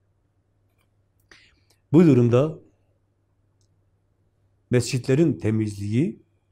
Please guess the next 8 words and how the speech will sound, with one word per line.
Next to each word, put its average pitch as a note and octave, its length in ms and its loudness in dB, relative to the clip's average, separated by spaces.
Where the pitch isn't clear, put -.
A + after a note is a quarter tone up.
iki D3 260 -4
peygamberin A#2 760 0
yaptığı A#2 580 -2
en D3 240 0
şerefli A#2+ 840 -4
iştir. - 540 -8
Bütün C3 380 2
mescitler A#2 680 -2